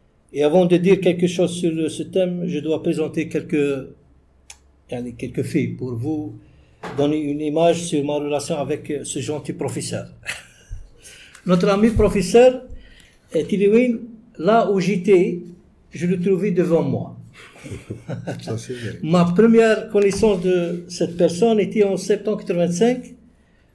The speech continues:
Speaker 1: Je viens de m'inscrire à l'université de Leicester, dans le département de sociologie. Je rencontre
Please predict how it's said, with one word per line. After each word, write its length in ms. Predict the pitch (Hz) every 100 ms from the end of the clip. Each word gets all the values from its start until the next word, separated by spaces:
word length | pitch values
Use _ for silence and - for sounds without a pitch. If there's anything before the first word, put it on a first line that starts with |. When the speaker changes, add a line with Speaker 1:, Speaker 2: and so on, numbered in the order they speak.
| _
Speaker 1:
Je 120 | 143
viens 200 | 165 208
de 140 | 180 180
m'inscrire 500 | 190 185 - 190 175
à 80 | 175
l'université 540 | 180 180 175 - 160
de 100 | 156
Leicester, 460 | 160 175 - 175 208 - - - _ _ _ _ _ _ _ _ _
dans 180 | - 170
le 120 | 170
département 520 | 170 180 180 180 185 185
de 60 |
sociologie. 760 | 180 185 - 165 160 175 233 - - - _ _ _ _ _ _ _ _ _ -
Je 140 | 139
rencontre 540 | 220 214 240 226 143